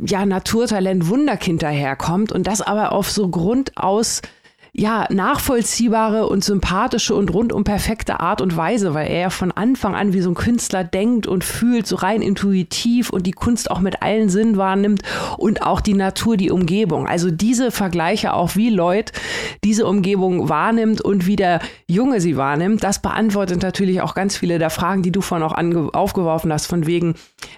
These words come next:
was will ich sehen, was will ich darstellen, will ich repräsentieren oder will ich nur die Lorbeeren einheimsen? Also das, finde ich, macht die Autorin hier auf ganz, ganz vielen verschiedenen Ebenen super toll.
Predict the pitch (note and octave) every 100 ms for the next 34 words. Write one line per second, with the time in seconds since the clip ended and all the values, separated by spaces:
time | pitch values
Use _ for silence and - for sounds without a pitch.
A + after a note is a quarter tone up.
0 | - F#3+ F#3 - G3 D#3+ - G3 G#3+ G#3
1 | F3 F3+ E3+ G#3 F#3+ - D#3 F3 - -
2 | F3 F3 E3+ F3+ E3 F#3 F3 E3+ F3 E3
3 | - F#3 F3+ D#3 D#3+ D#3 D3 D3+ C#3+ C#3
4 | C#3 B2+ B2 - B2 B2 A#2+ A2+ - D3
5 | D#3 F3+ G#3 - - G#3 G3+ - - -
6 | - - G3+ - F#3 E3+ F#3+ F#3 F#3+ F#3+
7 | - - E3 A3 - F#3 - G3 F#3 F3+
8 | E3 F3+ - F#3 E3 - E3 F#3 E3+ D3+
9 | F#3 F#3+ E3 E3+ F3+